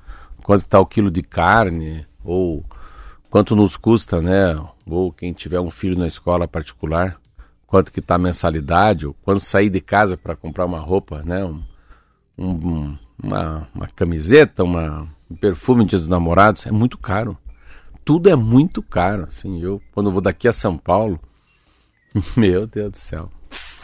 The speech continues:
O avião, o hotel, o táxi, né? A consulta, meu Deus do céu.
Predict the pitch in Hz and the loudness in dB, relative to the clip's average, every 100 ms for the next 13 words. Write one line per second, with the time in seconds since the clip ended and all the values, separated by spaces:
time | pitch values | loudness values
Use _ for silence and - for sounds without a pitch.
0 | - _ - 87 95 87 76 71 104 98 | -20 _ -4 0 2 0 -2 0 0 0
1 | 78 - - 76 87 104 71 - 90 110 | -4 -6 -6 -2 0 0 -4 0 4 4
2 | - - - 78 76 90 95 76 76 _ | 2 -10 -12 -8 -6 -6 -6 -8 -12 _
3 | - - 104 92 - 92 117 117 76 85 | -14 -4 -2 -2 -2 -2 -2 -4 -10 -8
4 | 101 196 - 202 - - 80 | -8 -6 -6 -8 -10 -8 -8